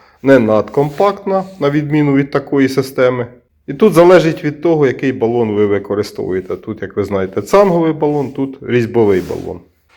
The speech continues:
Як ви вже зрозуміли, такі системи, вони портативніші, вони менші по розміру, але дещо менш потужніші, ніж така система. Е, тобто, друзі, який висновок?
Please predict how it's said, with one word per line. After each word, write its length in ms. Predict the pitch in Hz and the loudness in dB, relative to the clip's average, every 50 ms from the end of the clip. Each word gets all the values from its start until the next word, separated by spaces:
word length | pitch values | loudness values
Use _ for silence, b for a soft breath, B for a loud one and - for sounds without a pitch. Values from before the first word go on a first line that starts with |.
| b b b | b b b
Як 140 | 131 127 - | -8 2 4
ви 120 | 160 156 | 6 6
вже 160 | 143 139 147 139 | 6 6 6 6
зрозуміли, 580 | 139 143 135 135 143 151 170 170 147 123 113 | 6 4 4 4 2 2 4 4 4 4 2
такі 260 | - 123 117 123 123 | 0 -2 -4 -6 -6
системи, 500 | 117 - 123 113 - - 127 113 104 104 | -6 -6 -10 -12 -6 -4 -2 -2 -2 -2
вони 220 | 104 107 110 107 101 | -4 -2 -2 -4 -4
портативніші, 960 | - - 131 123 127 147 139 135 131 208 202 185 175 165 - - - 151 143 | -2 -2 -2 -2 0 0 -2 0 2 2 2 2 0 -2 -4 -6 -8 -10 -6
вони 280 | 139 107 107 107 107 | -4 -2 -2 0 0
менші 360 | 101 98 95 95 92 - 107 | 0 0 -2 -2 -4 -6 -12
по 180 | 95 - 139 147 | -6 -4 -2 0
розміру, 560 | 160 165 156 143 143 143 135 135 135 131 - b b b b b b _ | 2 0 0 -2 -4 -2 -2 -2 -4 -4 -8 b b b b b b _
але 340 | - 170 190 202 190 - 143 - - - - | 0 2 2 4 2 0 -2 -8 -14 -18 -18
дещо 520 | 117 117 113 139 156 147 - - - 127 113 | -16 0 4 4 4 4 2 -2 -2 -2 0
менш 240 | 117 123 131 123 | 0 0 0 -2
потужніші, 680 | - - - 123 - - 113 101 90 101 98 - - 101 | -4 -6 -8 -8 -6 -8 -8 -8 -8 -10 -12 -12 -12 -12
ніж 180 | 98 98 95 - | -12 -12 -12 -12
така 320 | - 101 92 - 98 98 | -12 -14 -10 -8 -8 -10
система. 580 | 95 - - 95 - - - 92 92 95 92 95 - B B B B B B B - _ _ _ _ _ - | -8 -10 -14 -16 -16 -12 -12 -12 -10 -12 -14 -16 -18 B B B B B B B -20 _ _ _ _ _ -14
Е, 180 | 127 113 110 - | -12 -12 -8 -2
тобто, 260 | - 196 180 - 170 | -2 -2 -2 -2 -2
друзі, 280 | 156 175 175 160 135 139 | 2 2 2 4 4 2
який 220 | 131 127 139 131 | 0 0 0 -2
висновок? 560 | 113 104 104 101 - - 104 101 - - _ | -2 -2 -2 -4 -6 -12 -18 -20 -20 -20 _